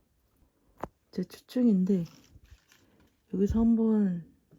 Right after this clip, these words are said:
얘가 실패하고 나온 애가 얘인 것 같아요. 그래서 이렇게 세 겹이 있는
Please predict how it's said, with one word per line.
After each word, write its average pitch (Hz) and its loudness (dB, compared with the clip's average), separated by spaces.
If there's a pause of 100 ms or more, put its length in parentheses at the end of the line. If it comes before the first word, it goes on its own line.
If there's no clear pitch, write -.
(220)
얘가 190 -6
실패하고 214 -2 (1900)
나온 185 -2
애가 185 -4 (200)
얘인 170 -6
것 165 -12
같아요. - -18 (600)
그래서 - -6
이렇게 165 -8
세 214 -4
겹이 202 -4
있는 156 -2